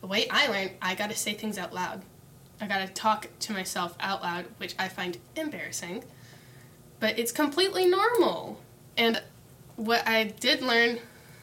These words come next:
with help from books and my parents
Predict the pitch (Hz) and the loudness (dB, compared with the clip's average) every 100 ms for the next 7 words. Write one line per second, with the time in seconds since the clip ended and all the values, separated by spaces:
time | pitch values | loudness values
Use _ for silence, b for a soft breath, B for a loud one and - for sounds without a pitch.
0 | B B - 226 220 - 233 226 - 220 | B B -4 -4 -4 -2 -2 -4 -2 -2
1 | 202 202 - - - - 202 208 240 240 | -2 -4 -4 -10 -8 -2 0 0 -2 -2
2 | 190 185 - - | -4 -4 -6 -8